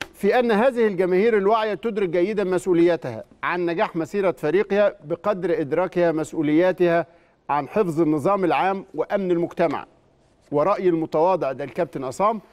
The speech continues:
"أن استمرار حرمان الأهلي، أن استمرار حرمان الأهلي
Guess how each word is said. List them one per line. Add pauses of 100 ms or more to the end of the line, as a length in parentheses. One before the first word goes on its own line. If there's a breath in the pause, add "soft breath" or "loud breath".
(340 soft breath)
"أن
استمرار
حرمان
الأهلي، (920)
أن
استمرار
حرمان
الأهلي